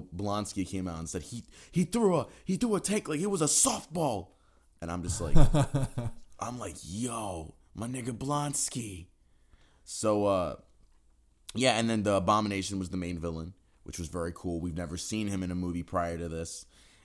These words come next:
Speaker 1: And, uh, and then the post-credit scene where Ross gets, uh, you know, pretty much encountered by a,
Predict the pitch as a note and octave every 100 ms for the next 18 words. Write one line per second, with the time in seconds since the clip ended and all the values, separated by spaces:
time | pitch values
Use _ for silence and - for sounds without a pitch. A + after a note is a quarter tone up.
0 | _ G#2 A2 A2 A2 G#2+ A2 A#2 A2 B2
1 | A2+ - D3 C#3 - G2+ G2+ F#2 F2+ F#2
2 | F#2+ - F#2+ - - - D2 C2+ - _
3 | _ _ _ - D#2+ C#2+ - G#2 F#2 E2+
4 | - D#2+ F#2+ F2+ E2 F2+ E2+ E2 D#2